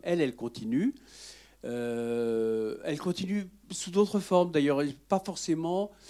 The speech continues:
Je, je suis pas sûr qu'ils vont continuer à faire des ateliers constituants, j'en sais rien. C'est leur, euh, leur vie. Euh, je sais pas. En tout cas, euh, Jonathan Vaudet, par exemple, euh, donc,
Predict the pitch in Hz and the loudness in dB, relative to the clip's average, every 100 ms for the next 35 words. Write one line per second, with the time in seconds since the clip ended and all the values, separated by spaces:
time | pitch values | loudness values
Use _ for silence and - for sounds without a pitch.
0 | - - - 160 - 170 156 151 - 175 | -20 -20 -10 -6 0 0 0 -4 -8 -2
1 | 165 - 202 190 165 170 160 - 170 180 | -2 -2 -6 -2 0 2 -2 -2 2 2
2 | 175 151 139 135 160 156 156 139 156 139 | 2 -2 -2 -4 -2 -4 -4 -8 -10 -6
3 | 151 147 131 131 117 131 - - - - | -4 -4 -8 -8 -6 -6 -8 -16 -20 -14
4 | - 135 131 123 120 120 123 117 117 135 | -4 0 2 2 2 2 0 0 -2 -6
5 | 202 - - - - - - 120 120 120 | -8 -20 -20 -20 -20 -20 -16 -8 -6 -4
6 | 117 117 117 113 113 117 113 139 143 120 | -2 -2 -2 -4 -6 -6 -4 -4 -2 -2
7 | 117 - - - 131 - 151 170 151 131 | -2 -4 -18 -16 -12 -12 -2 2 4 2
8 | 127 127 127 123 127 156 147 143 135 131 | 0 -2 -2 -2 2 4 4 2 0 0
9 | 127 175 139 127 117 139 - - - - | 0 0 0 -4 -2 -2 -4 -10 -20 -20
10 | - - _ - 123 117 117 113 110 | -20 -20 _ -10 -8 -6 -6 -6 -10